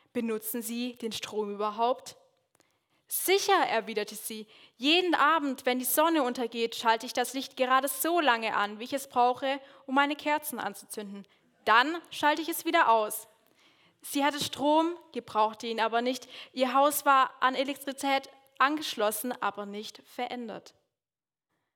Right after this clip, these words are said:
Machen wir nicht auch oft diesen gleichen Fehler wie diese Dame? Wir nehmen die Erlösung von Jesus dankend an, aber leben unseren Glauben im Ha-,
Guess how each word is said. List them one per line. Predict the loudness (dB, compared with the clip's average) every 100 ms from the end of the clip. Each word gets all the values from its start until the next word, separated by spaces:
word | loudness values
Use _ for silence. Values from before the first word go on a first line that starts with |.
| _ _ _ _ _ _
Machen | 2 4 4
wir | 2
nicht | 2 2 4
auch | 4 4 2
oft | 0 0
diesen | -6 -6 0
gleichen | 0 0 -2
Fehler | 2 4 4
wie |
diese | 0 -4 0 -2 -4 -14 -20 _
Dame? | 6 8 6 4 2
Wir | 2
nehmen | 2 2 2
die | 0 4
Erlösung | 4 4 0 0 -2
von | 0 0
Jesus | 2 0 -2 -6 -10 -14 0
dankend | 6 6 4 -2 2
an, | 2 2 0
aber | 2 4 4 4
leben | 0 -4 -6
unseren | -6 -4 -4
Glauben | -2 -2 -2
im | -6 -6
Ha-, | -6